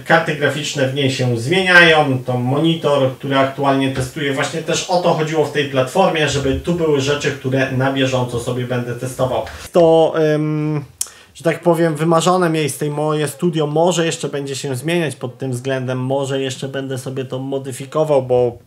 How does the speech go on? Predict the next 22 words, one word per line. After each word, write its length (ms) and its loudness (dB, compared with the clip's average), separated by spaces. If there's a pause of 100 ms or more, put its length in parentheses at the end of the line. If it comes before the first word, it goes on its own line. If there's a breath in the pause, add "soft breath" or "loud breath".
(260)
pokażę 340 -4
wam 200 -2
z 80 -8
drugiej 340 2
strony, 380 -2
tutaj 360 -4
mam 260 -4 (460 loud breath)
komodę, 400 -2
na 120 -8
której 360 -10
dużo 240 -6
rzeczy 260 -6
nagrywam. 640 0
Uff, 220 -4
tego 300 -6
F 120 -6 (120)
I 60 -10
ka 80 -4
nie 120 -2
powinniście 580 -6
zobaczyć. 520 -2 (460 loud breath)
E, 540 4